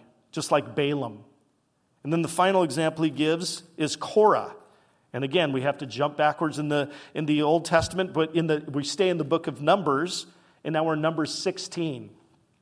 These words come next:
And from Korah's example, we have a, a, a man who presumed authority not given to him, and he fought against God's appointed leadership. So Korah,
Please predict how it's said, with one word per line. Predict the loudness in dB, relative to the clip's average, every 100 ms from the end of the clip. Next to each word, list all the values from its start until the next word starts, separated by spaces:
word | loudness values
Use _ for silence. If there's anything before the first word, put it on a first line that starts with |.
| _ _ _ _ _ -20 _ _ _ _ -6
And | -2
from | -2 -2
Korah's | -2 4 8 8 6
example, | 2 -2 0 0 0 -4 -4 -8 -16 _ _ _ _ _ _
we | -2
have | 2 4 4 4
a, | 0 -6 2
a, | 2 4
a | 0
man | 0 0 0 0
who | 0 -4
presumed | -2 -2 -2 -2 0 0 0 0
authority | 0 0 0 2 2 2
not | -2 2 2 0 0
given | 0 2 0 -2
to | -4
him, | -4 -6 -6 -10 -14 -20 _ _ -4
and | -2
he |
fought | -2 -2 4 4 4 0
against | -4 -2 -4 -6 -8 -10
God's | 0 2 4 2 0
appointed | -2 0 -2 -2 0 -2
leadership. | 0 -2 -4 -6 -10 -12 -20 _ _ _ _ _ _ _ _
So | -4 -4
Korah, | -2 4 8 8 6 4